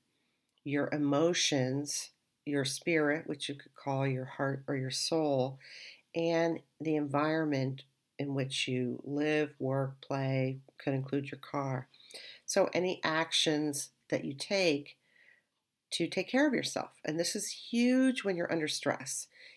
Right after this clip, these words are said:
If you have great self-care skills, that's a coping mechanism for life. That's gonna get you through life so much better than not having those skills. And again, we'll talk about that a little bit more. So I wanna distinguish for you self-compassion because we really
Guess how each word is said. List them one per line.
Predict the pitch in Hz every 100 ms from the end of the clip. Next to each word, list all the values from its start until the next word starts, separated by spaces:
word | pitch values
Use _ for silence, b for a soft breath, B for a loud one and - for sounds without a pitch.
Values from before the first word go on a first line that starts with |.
| B
If | 160
you | 175 208
have | 226 220 -
great | 127 143 160 185 233 -
self-care | - - 143 147 - 185 185
skills, | - - 180 180 180 - - b b -
that's | 220 220
a |
coping | 254 - 175 185 170
mechanism | 170 - 180 165 160
for | -
life. | 165 160 165 165 B B B B
That's | 190 196 -
gonna | - 175
get | 139 160 -
you | 175 147
through | 135 - 151 147 147 139 - -
life | 135 135 135 135 135 -
so | - - 170
much | 156 -
better | 139 131 131 - -
than | 143 135
not | 135 135
having | 143 131 131
those | 123
skills. | - - - - - B B B B B B 156
And | 147 143 139
again, | 135 120 107
we'll | -
talk | 117 -
about | 120 123
that |
a | 120
little | 123
bit | -
more. | 120 -
So | -
I | 226
wanna | 269 320
distinguish | 277 226 - 170 165 165
for | 156 151
you | 147
self-compassion | 139 139 135 135 147 135 131 131 - 139
because | 143 135
we | 135 160 175
really | 165 160 165 170 151 135 131